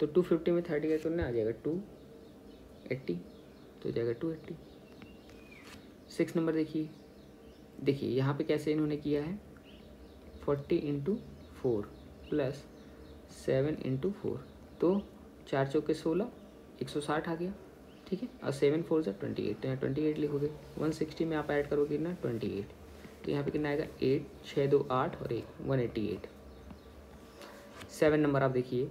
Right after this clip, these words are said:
सेवन नंबर आप क्या, इन्होंने कैसे किया, थर्टी into क्या लिखेंगे पहले, नाइन प्लस फ़ाइव इंटू नाइन, तो नाइन फ़ाइव जा फ़ोर्टी फ़ाइव आ गया, थ्री थ्री जा, नाइन थ्री जा ट्वेंटी सेवन,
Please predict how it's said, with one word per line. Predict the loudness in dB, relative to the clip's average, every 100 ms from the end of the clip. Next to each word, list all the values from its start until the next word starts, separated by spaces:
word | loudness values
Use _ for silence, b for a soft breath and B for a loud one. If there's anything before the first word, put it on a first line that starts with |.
| -2
सेवन | 2 4
नंबर | 4 2
आप | 0 2
क्या, | 2
इन्होंने | 2 4 4
कैसे | 2 0 0
किया, | -2 -4 -8 -12
थर्टी | -2 2 4 2 2
into | 0 0
क्या | 0
लिखेंगे | 2 0 0
पहले, | 0 0 0 -2 -8 -18 -18 -20 -14 -6
नाइन | -4 -4 -6 -10 -16 -20 B B B -18 -4
प्लस | 2 2 0 -10 -18 -18 -18 -16 -16 -16 -14 -14 -6
फ़ाइव | 2 4 2 -2 -10 -4
इंटू | -2 0
नाइन, | 0 -2 -6 -10 -16 -14 0
तो | 4
नाइन | 6 4
फ़ाइव | 4 2
जा | 2
फ़ोर्टी | 2 0 0
फ़ाइव | 0 0 0
आ | 0
गया, | 0 0 -4 -16 -18 -18 -18 -12
थ्री | 2 4
थ्री | 6 6 6
जा, | 4 -2 -10 -14 -16 -4 4
नाइन | 4 6
थ्री | 6
जा | 6
ट्वेंटी | 4 2 0
सेवन, | 0 0